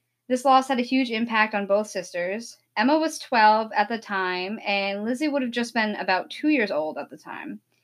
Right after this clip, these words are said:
So really, she didn't really have any, um, memories of her biological mother.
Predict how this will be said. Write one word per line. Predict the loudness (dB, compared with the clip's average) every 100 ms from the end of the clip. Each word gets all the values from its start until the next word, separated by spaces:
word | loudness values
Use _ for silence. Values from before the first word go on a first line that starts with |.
| _ _ _ -6
So | 0
really, | 2 2
she | 0 0
didn't | 2
really | 4 2
have | 2 2 2
any, | 0 -2 -4 -6
um, | -2 0 0 -2 -4 -8 -12 _ _ -14
memories | -6 -4 -4 -4 -4 -4
of | -6 -2
her | -2
biological | 0 0 0 -2 -4 0 2
mother. | 2 0 -4